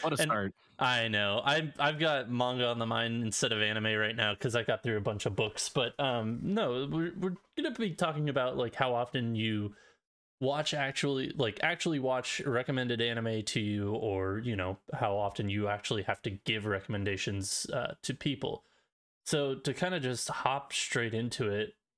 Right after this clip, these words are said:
Speaker 2: I think you and I have recommended a handful of shows, like, after the fact, not watching, like, season to season, because season to season, we, before each season, we go over what's coming out, what we would recommend watching or what we're gonna watch, et cetera, and, you know, what the sleeper might be for the season.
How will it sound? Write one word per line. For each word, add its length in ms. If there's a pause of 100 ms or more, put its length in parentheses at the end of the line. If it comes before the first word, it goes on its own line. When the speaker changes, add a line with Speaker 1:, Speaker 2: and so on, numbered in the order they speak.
(380)
Speaker 2:
I 80
think 340
you 180
and 100
I 220
have 260
recommended 520
a 80
handful 580
of 80
shows, 460
like, 160
after 320
the 100
fact, 380
not 180
watching, 400
like, 220
season 420
to 80
season, 760 (440)
because 240
season 260
to 80
season, 380
we, 640
before 320
each 200
season, 320
we 120
go 300
over 200
what's 380
coming 280
out, 320 (600)
what 280
we 140
would 180
recommend 460
watching 440
or 120
what 180
we're 140
gonna 160
watch, 320
et 80
cetera, 480
and, 240
you 100
know, 140
what 240
the 80
sleeper 400
might 380
be 180
for 180
the 120
season. 640